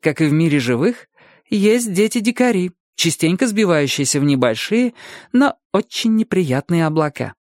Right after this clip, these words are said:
Эти банды беспризорных послесветов, однако, следует приручать,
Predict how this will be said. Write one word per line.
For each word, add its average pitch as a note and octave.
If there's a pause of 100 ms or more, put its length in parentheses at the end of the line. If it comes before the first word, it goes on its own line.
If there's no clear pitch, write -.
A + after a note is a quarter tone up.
(480)
Эти B2
банды C3
беспризорных C3
послесветов, B2 (160)
однако, F#3
следует A3
приручать, A#3